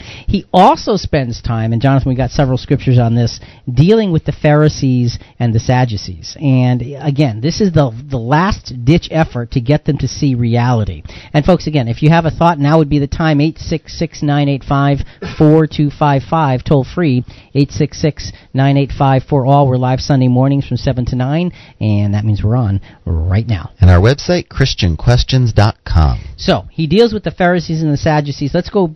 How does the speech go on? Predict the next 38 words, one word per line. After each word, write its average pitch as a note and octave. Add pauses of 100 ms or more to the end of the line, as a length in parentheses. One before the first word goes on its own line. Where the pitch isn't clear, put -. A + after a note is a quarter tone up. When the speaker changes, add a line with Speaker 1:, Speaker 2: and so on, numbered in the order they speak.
(140)
Speaker 1:
to D#3
actually D3
the C#3
next D3+
verse D3+
in C3
Mark, B2
Mark C#3
eleven, B2+
twenty-eight, C#3+
uh, C3
twenty-seven E3
and A#2
twenty-eight. A2+ (180)
Speaker 2:
"They D3+
came A#3+
again D#3
to G#2
Jerusalem, F#2 (160)
and A2+
as D#3+
he E3+
was G2+
walking G#2
in F2+
the E2
temple, A2+
the F2
chief -
priests C#3
and A2
the G2+
scribes A2
and F#2+
elders G2+
came A#2+
to F#2+
him D#2+